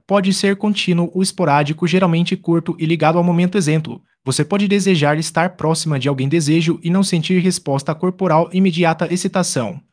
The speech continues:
ou se excitar com um toque sem ter tido muita vontade antes. Como o ciclo de vida muda a libido feminina? Seu libido varia conforme fases da vida. Hormônios, sono, estresse e contexto afetivo influenciam. Não é sinal de falha, é adaptação.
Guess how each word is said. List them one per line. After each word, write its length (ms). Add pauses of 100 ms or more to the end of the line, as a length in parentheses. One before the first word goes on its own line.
(140)
ou 100
se 140
excitar 460
com 140
um 60
toque 320
sem 260
ter 200
tido 280
muita 320
vontade 560
antes. 600 (400)
Como 160
o 20
ciclo 260
de 120
vida 240
muda 240
a 20
libido 300
feminina? 560
Seu 160
libido 320
varia 260
conforme 480
fases 380
da 100
vida. 420 (380)
Hormônios, 560
sono, 520
estresse 680
e 60
contexto 460
afetivo 420
influenciam. 680 (360)
Não 180
é 40
sinal 340
de 100
falha, 580
é 80
adaptação. 760